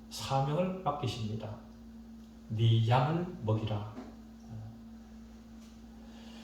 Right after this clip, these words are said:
마태복음 이십오 장 삼십일 절부터 사십 절에 보면 인자가 자기 영광으로 모든 천사와 함께 올 때에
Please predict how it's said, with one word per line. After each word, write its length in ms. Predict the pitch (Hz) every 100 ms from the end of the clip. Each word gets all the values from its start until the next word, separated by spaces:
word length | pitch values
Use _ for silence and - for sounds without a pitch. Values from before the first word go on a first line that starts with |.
| - - - - -
마태복음 840 | 143 165 180 170 160 135 123 - -
이십오 380 | 170 185 160 160
장 140 | 160
삼십일 680 | - 185 180 165 160 160 160
절부터 760 | 175 160 147 - - 151 143
사십 400 | 120 147 151 156
절에 220 | 160 131
보면 680 | 113 117 120 131 110 101 - - - - - - - - - - - - - - - -
인자가 340 | 196 185 170
자기 280 | 147 160 196
영광으로 760 | 185 156 147 131 120 107 - - - - - -
모든 340 | 160 202 208
천사와 480 | 202 208 185 165 156
함께 180 | 165 160
올 240 | 135 131
때에 480 | - 120 117 117 113